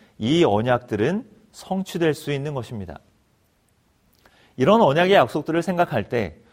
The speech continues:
무지개 언약 또한 마찬가지로 예수님의 십자가를 전제로 하나님께서 우리에게 허락하신 것임을 우리는 단번에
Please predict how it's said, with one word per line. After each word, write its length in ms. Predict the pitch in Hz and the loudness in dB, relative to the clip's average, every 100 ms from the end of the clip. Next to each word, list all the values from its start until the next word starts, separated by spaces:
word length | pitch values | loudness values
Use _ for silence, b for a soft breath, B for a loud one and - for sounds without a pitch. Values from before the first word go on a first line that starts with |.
| b b | b b
무지개 440 | 98 110 113 151 214 | -8 -6 -2 0 2
언약 380 | 139 113 151 151 | 2 2 0 -2
또한 260 | 143 156 | -2 0
마찬가지로 760 | 117 98 139 139 123 117 85 101 _ b b b b | -2 -4 -2 -2 -2 -4 -4 -8 _ b b b b
예수님의 1160 | 113 143 170 - 208 196 180 151 120 135 180 | 4 6 4 -2 -2 -2 -2 -2 -2 0 0
십자가를 1000 | 196 - 202 _ - 214 202 180 160 175 | -4 -8 -14 _ 2 4 6 6 4 2
전제로 880 | 165 123 120 110 95 110 202 285 - b b b | 0 -2 0 0 2 2 2 0 -10 b b b
하나님께서 760 | - 226 226 208 170 160 156 | -4 2 2 2 -2 -2 0
우리에게 520 | 185 113 123 151 147 151 | 0 0 0 2 2 0
허락하신 540 | 160 160 156 139 127 | 0 -2 -2 -6 -6
것임을 480 | 107 - 98 123 214 | -6 -6 -4 -2 -2
우리는 340 | 131 139 180 | -4 -6 -6
단번에 720 | 175 - 113 117 113 151 185 | -10 -6 -2 -2 -2 -4 -6